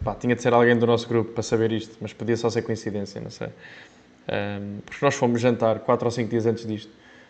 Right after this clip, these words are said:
a um restaurante, onde eu perguntei dez vezes ao gajo que trabalhava no restaurante se o frango levava óleo. Ele disse, "Não, mano, isto é feito na grelha.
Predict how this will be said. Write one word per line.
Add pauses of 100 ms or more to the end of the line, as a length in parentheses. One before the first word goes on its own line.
(100)
a
um
restaurante, (720)
onde
eu
perguntei (520)
dez
vezes (100)
ao
gajo
que
trabalhava
no
restaurante
se
o
frango
levava
óleo. (360)
Ele
disse,
"Não,
mano,
isto
é
feito
na
grelha.